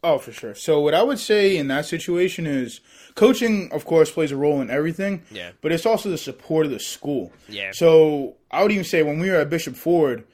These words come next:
Speaker 1: the coaches always said this, that, like, "We wanna do this, we wanna do that." But we were never fully backed by the school. And that's the
Speaker 2: Yeah.
Speaker 1: same if I talk to other friends that went to other either public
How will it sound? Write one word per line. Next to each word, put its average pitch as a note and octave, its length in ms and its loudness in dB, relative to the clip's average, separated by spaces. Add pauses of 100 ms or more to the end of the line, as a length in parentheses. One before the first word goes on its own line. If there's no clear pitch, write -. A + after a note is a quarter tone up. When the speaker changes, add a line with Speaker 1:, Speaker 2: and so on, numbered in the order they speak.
(200)
Speaker 1:
the - 80 -8
coaches F3+ 400 0
always E3 280 2
said C3 220 -4
this, E3 300 0
that, D#3 220 2
like, B2 180 -6
"We C3 100 -6
wanna D#3+ 200 -2
do C#3 120 -8
this, D3+ 320 0
we C3 80 -10
wanna D3+ 200 -6
do B2 100 -6
that." D3+ 340 -2 (320)
But B2+ 140 0
we E3 160 -2
were G#3 120 0
never E3 280 0
fully D3 320 -4
backed C#3 340 -2
by A2+ 100 -6
the F#2 100 -10
school. G#2+ 360 -10 (360)
And D#3 100 -2
that's F#3+ 140 2
the E3+ 80 -4
Speaker 2:
Yeah. D3+ 40 -6
Speaker 1:
same E3 320 -2
if C#3+ 100 -6
I D3+ 120 2
talk D#3 360 0
to - 80 -4
other D3+ 180 2
friends D3 280 -4
that C#3+ 80 -2
went C#3 180 -2
to B2 160 -6
other C#3+ 520 0
either C#3+ 160 -4
public D3+ 420 0